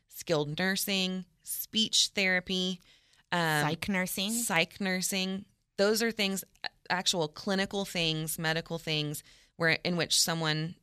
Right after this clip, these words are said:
Speaker 1: typically like an L P N or, or an aide,
Speaker 2: Right.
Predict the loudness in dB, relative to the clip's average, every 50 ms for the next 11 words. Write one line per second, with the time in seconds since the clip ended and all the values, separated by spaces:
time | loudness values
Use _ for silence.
0 | _ _ _ -10 -8 -6 -6 -6 -4 -2 0 0 0 0 0 -2 -2 -2 -2 -4
1 | -6 -4 -2 0 0 0 0 -2 -2 -2 -2 -2 -2 -2 -2 0 0 0 0 0
2 | -2 -2 -2 -2 -4 -6 -8 -10 -10 -8 -10 -12